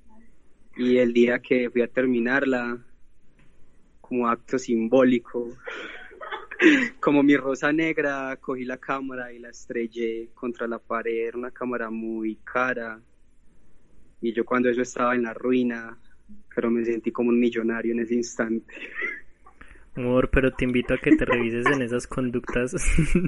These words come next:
Speaker 2: porque estallar cosas contra la pared y pegarle puños a la pared es, es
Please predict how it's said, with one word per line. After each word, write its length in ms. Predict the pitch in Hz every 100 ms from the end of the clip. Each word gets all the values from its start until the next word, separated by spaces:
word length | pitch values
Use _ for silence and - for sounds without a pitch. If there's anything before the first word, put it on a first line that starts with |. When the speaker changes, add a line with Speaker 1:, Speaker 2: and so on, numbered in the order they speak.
| - - - - - - -
Speaker 2:
porque 540 | 135 - 135 131 127
estallar 480 | 123 131 123 120 123
cosas 380 | - 131 - 117
contra 320 | 156 226 123
la 100 | 104
pared 460 | 101 123 123 131 139
y 60 |
pegarle 380 | - 123 117 110
puños 300 | - 135 139
a 60 | 131
la 120 | 120
pared 360 | 123 131 139
es, 200 | 127 -
es 400 | - 127 120 -